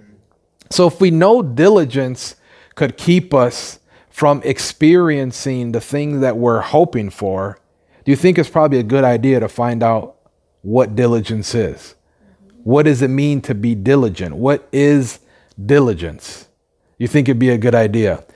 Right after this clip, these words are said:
Well, that's what we're going to, that's what our study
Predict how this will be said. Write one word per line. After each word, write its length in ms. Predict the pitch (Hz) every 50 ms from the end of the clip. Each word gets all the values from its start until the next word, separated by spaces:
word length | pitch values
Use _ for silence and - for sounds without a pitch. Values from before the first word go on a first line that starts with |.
| _ - - -
Well, 400 | 127 147 180 165 - - - _ _ 131
that's 320 | 131 131 135 - - -
what 160 | 139 135 120
we're 100 | 120 131 120
going 340 | 117 135 135 135 135 131
to, 520 | 117 - - 135 131 127 127 123 117 92 - _ _ _ _ - - - -
that's 300 | 87 123 127 123 - -
what 120 | 127 123
our 100 | 123 117
study 540 | - - - 139 127 123 113 120 117 110 98